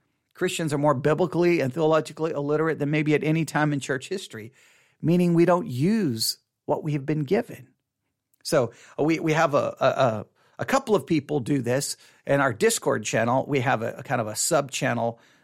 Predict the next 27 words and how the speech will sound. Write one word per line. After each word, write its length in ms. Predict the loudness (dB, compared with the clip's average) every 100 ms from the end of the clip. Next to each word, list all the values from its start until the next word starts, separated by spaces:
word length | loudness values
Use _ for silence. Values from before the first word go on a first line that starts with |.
| -4
there 320 | 2 2 2
just 300 | -2 -4 0
called, 240 | 0 0
I 60 | -2
think 180 | -6 -8
it's 100 | -4
called 240 | -4 -2
Podcast 640 | 0 0 0 -4 -4 -4
and 100 | -8
Sermons. 520 | -4 -2 -2 -4 -12 -18 _ _ _
And 140 | -4 -4
I've 140 | -4
challenged 440 | 0 2 2 -2
people, 280 | -2 -2 -2
just 280 | -2 -4 -6 _ _ _
post 300 | 2 2 4
whatever 280 | 2 4 4
you're 140 | 4
listening 340 | 4 2 -2 -2
to. 180 | -6 -14 _
Just 220 | -2 0
post 320 | 2 2 2
whatever. 240 | 0 0 0
And 180 | 0 0
I 120 | 2
love 440 | 4 4 4 4
that 240 | 2 2